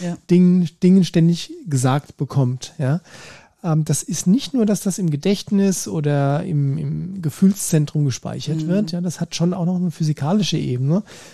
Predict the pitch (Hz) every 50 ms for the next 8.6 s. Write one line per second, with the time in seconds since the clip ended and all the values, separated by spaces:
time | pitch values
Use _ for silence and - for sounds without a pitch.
0 | - _ _ - 139 131 131 143 160 - - 196 190 147 110 - 139 139 131 -
1 | - - 143 131 135 131 143 165 185 185 220 254 - - 240 160 123 - - 147
2 | 131 117 104 135 151 - - - _ _ _ _ _ _ _ _ _ _ _ _
3 | 185 185 175 165 156 151 147 156 214 214 - - - - - - 170 156 156 156
4 | 156 - 156 175 - - - 156 156 160 180 160 - 151 151 - 156 143 151 147
5 | 143 139 160 185 214 180 165 151 156 156 147 - 185 175 151 135 143 147 - -
6 | 175 180 180 - - 165 151 143 135 - - 156 151 185 165 - - 240 240 220
7 | 226 - - 180 160 - - 156 - - 156 151 147 156 147 151 135 156 151 143
8 | - - 143 147 - - 165 147 147 143 - -